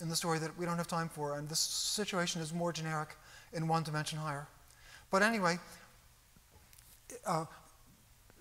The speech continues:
condensed matter can have emergent topological field theories, and that's what you're getting at.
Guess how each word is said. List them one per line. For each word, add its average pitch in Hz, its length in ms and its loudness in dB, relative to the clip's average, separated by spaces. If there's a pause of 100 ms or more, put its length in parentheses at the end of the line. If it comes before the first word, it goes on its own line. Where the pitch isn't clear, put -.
(560)
condensed 247 360 4
matter 226 280 6
can 233 260 0
have 170 200 4
emergent 170 400 2
topological 160 520 4
field 190 200 -6
theories, - 420 -8 (100)
and 147 180 -10 (240)
that's 156 160 -2
what 156 120 -8
you're 156 100 -6
getting 160 200 -6
at. 143 100 -10